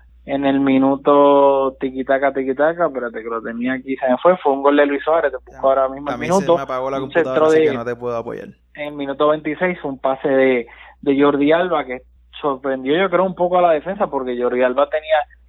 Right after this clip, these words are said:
Speaker 1: el balón en la banda izquierda y básicamente pegó un centro raso, este, fuerte, eh, a Luis Suárez, que le ganó la espalda a Matip. Eh, Van Dijk también se quedó medio dormido porque creo que nadie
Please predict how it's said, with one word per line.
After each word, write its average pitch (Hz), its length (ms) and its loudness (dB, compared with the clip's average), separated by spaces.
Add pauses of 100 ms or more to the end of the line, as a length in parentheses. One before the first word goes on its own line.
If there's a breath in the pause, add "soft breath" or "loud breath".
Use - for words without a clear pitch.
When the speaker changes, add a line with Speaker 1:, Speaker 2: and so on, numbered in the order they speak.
(120)
Speaker 1:
el 139 140 0
balón 147 380 2
en 143 180 -6
la 143 100 2
banda 147 240 -2
izquierda 151 580 0 (300)
y 127 200 -4
básicamente 147 640 0
pegó 120 300 -2
un 147 220 -4
centro 151 560 0
raso, 139 680 -2 (400 soft breath)
este, 135 460 -4
fuerte, 151 580 -2 (360)
eh, 139 220 2
a 135 80 4
Luis 147 220 -2
Suárez, 185 360 0
que 151 100 0
le 135 100 2
ganó 127 240 2
la 139 120 -4
espalda 151 400 0
a 147 40 -2
Matip. 165 480 -2 (200)
Eh, 127 680 0
Van 127 260 -2
Dijk 131 240 0
también 147 320 -4
se 151 100 -6
quedó 147 160 0
medio 151 280 2
dormido 160 420 2
porque 127 240 -4
creo 131 160 0
que 147 100 0
nadie 135 340 0